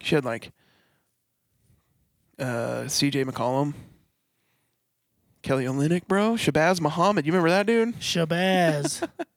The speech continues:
Speaker 1: Uh, yeah, no, twenty thirteen draft. No good. Uh, Anthony Bennett.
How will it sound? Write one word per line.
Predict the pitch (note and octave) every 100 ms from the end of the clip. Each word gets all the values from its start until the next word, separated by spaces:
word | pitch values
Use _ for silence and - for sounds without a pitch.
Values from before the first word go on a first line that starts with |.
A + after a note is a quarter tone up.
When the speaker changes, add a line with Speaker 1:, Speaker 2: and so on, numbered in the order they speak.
| _ _ - - - - - _ -
Speaker 1:
Uh, | D3 B2+ A#2+ A#2+ B2+ - _ _ _ _ _ _ _ _ _ _ _ _ _ _ _ _ _ -
yeah, | D3 A#2+ A2+ - -
no, | B2+ G2+
twenty | - C#3
thirteen | C3 A2 A2
draft. | G2 G#2 - - - _
No | A#2+ A#2+
good. | G#2+ A2+ - - _ - - - _ _ _
Uh, | C#3+ A#2+ G#2 C#3 - _ _ _ _ _ _ _ _ _ _ _ _ - _ _ _ _ _ -
Anthony | C3+ - D#3 -
Bennett. | - - D3+